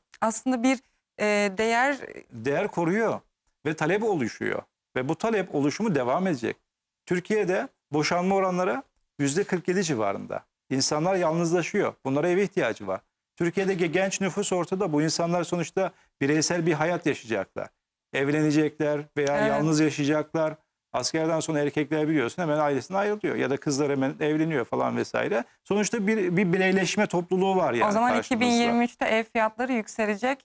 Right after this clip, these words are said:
Speaker 2: Ya benim
Speaker 1: E,
Speaker 2: beklentim o
Speaker 1: diyor
Speaker 2: yönde.
Speaker 1: İslam
Speaker 2: Ben çok
Speaker 1: demiş.
Speaker 2: yükselmesini isteyen bir insan
Speaker 1: E,
Speaker 2: değilim. Ben müteahhit değilim. Ben mimar
Speaker 1: Hı hı.
Speaker 2: değilim. Ama matematik bunu söylüyor.
Speaker 1: Ama biraz bekleyelim.
Speaker 2: Şartlar bunu söylüyor.
Speaker 1: E, kredilerde bir düşüş olacak diye de,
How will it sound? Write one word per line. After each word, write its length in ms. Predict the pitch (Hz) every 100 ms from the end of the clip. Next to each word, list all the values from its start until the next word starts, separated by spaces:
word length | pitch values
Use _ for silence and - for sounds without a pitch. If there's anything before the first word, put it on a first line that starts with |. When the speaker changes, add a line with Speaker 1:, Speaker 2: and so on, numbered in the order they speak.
| -
Speaker 2:
Ya 160 | 123
benim 200 | 143 226
Speaker 1:
E, 40 | 247
Speaker 2:
beklentim 440 | 233 220 175 180
o 100 | -
Speaker 1:
diyor 280 | 233 240 262
Speaker 2:
yönde. 140 | 285 -
Speaker 1:
İslam 500 | - 208 226 226 220
Speaker 2:
Ben 60 | 214
çok 140 | 208
Speaker 1:
demiş. 260 | 214 - 240
Speaker 2:
yükselmesini 480 | 196 190 190 196 190
isteyen 380 | 180 190 185 185
bir 100 | 180
insan 240 | 170 180
Speaker 1:
E, 120 | -
Speaker 2:
değilim. 160 | 160 151
Ben 140 | 156
müteahhit 460 | 170 156 170 180 -
değilim. 260 | 190 143 120
Ben 140 | 135
mimar 320 | 143 151 -
Speaker 1:
Hı 40 | 151
hı. 40 |
Speaker 2:
değilim. 220 | 170 135 - _ _ _ -
Ama 320 | 120 220 254 - -
matematik 600 | 127 139 151 160 156 233
bunu 160 | 202 262
söylüyor. 480 | 262 185 110 98 -
Speaker 1:
Ama 220 | - 277 277
biraz 360 | 370 277 254
bekleyelim. 440 | 247 247 254 254 240
Speaker 2:
Şartlar 220 | - 175
bunu 160 | 202
söylüyor. 360 | 214 202 139 110
Speaker 1:
E, 200 | 220 220
kredilerde 640 | - 359 226 208 202 240 247
bir 200 | 233 202
düşüş 300 | 226 254 -
olacak 480 | 202 196 196 180 -
diye 260 | 254 190 156
de, 180 | 226